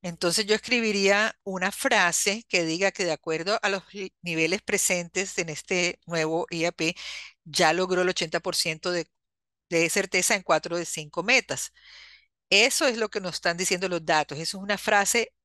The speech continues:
una est-, una declaración basada en los datos. Esto le da la confianza de que se ha logrado la meta.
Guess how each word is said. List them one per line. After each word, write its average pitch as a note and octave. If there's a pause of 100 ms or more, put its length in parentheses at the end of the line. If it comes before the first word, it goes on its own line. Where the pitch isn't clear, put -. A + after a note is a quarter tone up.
(920)
una F3+
est-, -
una F#3
declaración F#3
basada E3+
en F3
los D#3
datos. D3+ (360)
Esto G#3
le A#3+
da F#3
la G3
confianza A3
de F#3+
que E3+
se -
ha D#3
logrado E3+ (440)
la E3
meta. F3